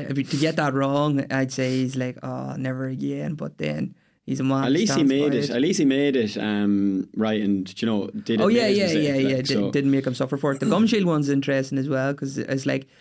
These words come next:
Speaker 1: some referees just have their thing, don't they? Like, a little weird thing that they're obsessed with. Uh, I was saying this, um, we all know it when you're playing, but when I managed these Belfast ladies team, I noticed it a lot more,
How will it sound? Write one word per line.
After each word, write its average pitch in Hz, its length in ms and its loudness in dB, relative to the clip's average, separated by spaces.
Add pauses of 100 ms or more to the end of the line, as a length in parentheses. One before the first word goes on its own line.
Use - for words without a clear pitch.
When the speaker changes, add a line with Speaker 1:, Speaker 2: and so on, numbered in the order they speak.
(100)
Speaker 1:
some 165 180 2
referees 139 400 2
just 131 180 -6
have 127 260 -6 (180)
their 127 180 -4
thing, 135 380 0
don't 135 200 0
they? 143 120 2
Like, 135 160 0
a 139 60 -2
little 135 240 0
weird 135 500 0 (460)
thing 135 180 2
that 135 140 2
they're 131 100 0
obsessed 131 500 -4
with. - 280 -2
Uh, - 20 -2
I 131 160 0
was 131 100 -2
saying 135 220 -2
this, 135 180 -4 (140)
um, 135 300 -2
we 143 160 2
all 156 100 4
know 156 160 4
it 131 80 2
when 135 80 2
you're 131 100 2
playing, 135 440 -2
but 127 180 -4 (120)
when 139 180 0
I 139 100 0
managed 135 640 0
these 135 200 0
Belfast 135 540 -4
ladies 139 220 -2
team, 143 160 0
I - 20 0
noticed 139 320 0
it 143 60 0
a 131 80 0
lot 131 200 -4
more, 143 360 0